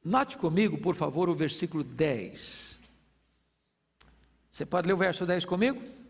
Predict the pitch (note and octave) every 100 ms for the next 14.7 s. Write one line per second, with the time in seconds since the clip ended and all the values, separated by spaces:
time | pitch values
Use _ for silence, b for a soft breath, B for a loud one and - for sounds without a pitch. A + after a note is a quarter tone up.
0 | _ D3 E3+ A#3 - - - - _ _
1 | _ _ _ _ _ _ _ _ _ _
2 | C#3 A3+ C#4+ - C4+ - - - G3 G#3+
3 | G#3+ G#3 F#3+ D#3+ A#2+ - - - _ _
4 | _ _ _ _ _ - C#3+ D#3+ G#2+ D3
5 | A#3+ D4+ C#4 - A#3+ - - G3 G#3 A3
6 | G3+ - E3 - G#3+ C4 C#4 - - -
7 | - _ _ _ _ _ _ _ G#3 G3+
8 | F#3 G#3 G3 D3+ F#3 A3 C#4+ - - G3
9 | F3+ F#3 B3+ A#3 - - - _ _ _
10 | _ D#3+ G#3+ G#3 G3+ F#3 D#3+ D3+ A#3 G#3+
11 | F#3+ D3 G3+ C4 - - - - - _
12 | _ - _ C#3 G#3+ - - B2 A2+ E3+
13 | F#3+ A3 G#3+ A3 G3 G#3+ D#3+ F3 - A#3+
14 | - - G#3 C#4 - -